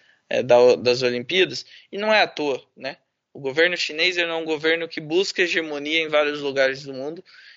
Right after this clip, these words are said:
Então, é, essa é uma forma de conquistar a hegemonia, né? Se impondo midiaticamente, se impondo esportivamente.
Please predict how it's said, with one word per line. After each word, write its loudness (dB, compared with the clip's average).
Então, 2
é, 0
essa 0
é -4
uma -4
forma -4
de -12
conquistar -6
a 0
hegemonia, -10
né? -12
Se -12
impondo -2
midiaticamente, 0
se -12
impondo -6
esportivamente. -6